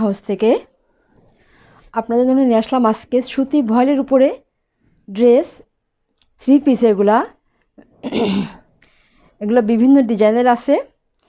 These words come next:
তাই রিকোয়েস্ট থাকবে যারা আমাদের সঙ্গে আছেন একটু সঙ্গেই থাকবেন, টেনে দেখবেন না, পুরাটাই দেখবেন। আর যারা YouTube চ্যানেল থেকে দেখছেন অবশ্যই সাবস্ক্রাইব করবেন, আর যারা আমাদের পেজ থেকে দেখছেন পেজটা লাইক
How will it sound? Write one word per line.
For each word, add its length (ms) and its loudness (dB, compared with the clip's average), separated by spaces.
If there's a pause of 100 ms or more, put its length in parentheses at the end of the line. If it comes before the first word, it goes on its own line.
(200)
তাই 220 2
রিকোয়েস্ট 420 -2
থাকবে 300 2 (1080)
যারা 200 -2
আমাদের 260 -2
সঙ্গে 240 0 (100)
আছেন 240 -6
একটু 180 -8
সঙ্গেই 400 -2
থাকবেন, 340 -2
টেনে 280 -4
দেখবেন 320 -4
না, 140 0
পুরাটাই 420 -4
দেখবেন। 300 -2 (560)
আর 120 -10
যারা 140 0 (100)
YouTube 340 -2
চ্যানেল 240 -2
থেকে 200 0
দেখছেন 300 -2 (240)
অবশ্যই 340 -4 (100)
সাবস্ক্রাইব 380 -6 (100)
করবেন, 240 -2 (460)
আর 120 -10
যারা 180 -2
আমাদের 240 0 (480)
পেজ 160 -2 (100)
থেকে 220 -2
দেখছেন 320 -4
পেজটা 360 -4
লাইক 160 -2